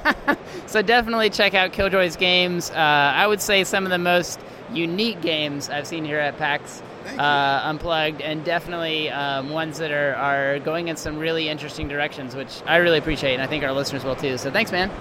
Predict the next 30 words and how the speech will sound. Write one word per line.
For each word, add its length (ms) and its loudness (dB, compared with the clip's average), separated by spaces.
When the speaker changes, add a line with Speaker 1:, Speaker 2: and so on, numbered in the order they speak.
Speaker 2:
Yeah, 180 -2
yeah, 180 0
thanks. 340 -4
Oh, 140 0
the 60 -4
website 520 -2
is, 260 -6
uh, 240 -2
joy 480 -2
is 260 -6
dead 360 -4
dot 240 -4
com. 320 -8
Speaker 1:
Okay, 160 -12
Speaker 2:
And 100 -8
Speaker 1:
great. 140 -6
Speaker 2:
it's, 120 -10
uh, 220 -6
Killjoy. 420 -8
Speaker 1:
And 100 -8
that's 140 -2
the 80 -8
best 240 -2
place 180 -2
to 80 -16
find 180 -8
your 80 -12
games? 300 -10
Speaker 2:
Yeah, 260 0
absolutely. 520 -6